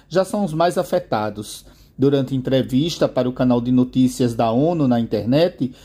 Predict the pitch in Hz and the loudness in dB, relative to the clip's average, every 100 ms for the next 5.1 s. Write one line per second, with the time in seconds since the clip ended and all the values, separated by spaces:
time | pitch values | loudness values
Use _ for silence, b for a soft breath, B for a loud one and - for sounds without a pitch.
0 | B B 202 208 208 214 180 208 233 208 | B B 4 4 4 0 0 0 0 -2
1 | - 147 160 131 127 123 135 123 127 123 | 0 0 2 2 2 2 0 0 0 0
2 | 120 123 120 - 120 120 180 202 170 131 | 0 0 0 -2 -4 -4 -4 -2 0 0
3 | - - B B - 214 226 208 214 202 | -2 -20 B B -2 0 2 2 0 -8
4 | 190 202 202 208 214 208 131 123 127 147 | -6 0 0 2 0 -2 0 0 0 -2
5 | 147 | -4